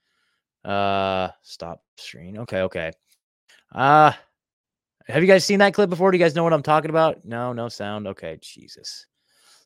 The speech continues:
Um, have you guys seen that clip before? Do you know what I'm talking about?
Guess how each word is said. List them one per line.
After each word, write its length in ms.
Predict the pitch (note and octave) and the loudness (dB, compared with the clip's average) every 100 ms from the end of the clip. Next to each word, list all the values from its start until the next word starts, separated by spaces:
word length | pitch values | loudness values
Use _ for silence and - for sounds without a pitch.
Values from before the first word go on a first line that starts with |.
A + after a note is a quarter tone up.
| _ | _
Um, 580 | G2 G2+ G#2 G2 F2+ E2 _ _ _ _ _ _ _ _ _ _ _ _ _ _ _ _ | -12 -8 -6 -6 -10 -16 _ _ _ _ _ _ _ _ _ _ _ _ _ _ _ _
have 100 | - | -8
you 80 | B2 | 0
guys 160 | B2 A2+ | 0 0
seen 160 | C3+ B2+ | -4 -4
that 160 | B2 | -4
clip 160 | A#2+ B2 | -4 -6
before? 300 | A#2+ B2 B2+ | -4 -2 -2
Do 60 | |
you 40 | A#2+ | -2
know 80 | A2+ | -6
what 60 | |
I'm 40 | A2 | -6
talking 280 | A2+ A2+ A#2+ | -6 -6 -6
about? 360 | A#2+ B2 - | -4 -4 -4